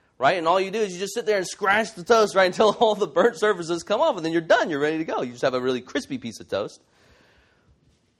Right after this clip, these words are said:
Uh, it's, I'm sure you guys may know, it's actually quite effective. So wanting to stand,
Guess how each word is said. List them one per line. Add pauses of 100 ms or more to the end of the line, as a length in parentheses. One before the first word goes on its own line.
(340)
Uh,
it's,
I'm
sure
you
guys
may
know,
it's (220)
actually
quite
effective. (260)
So
wanting
to
stand,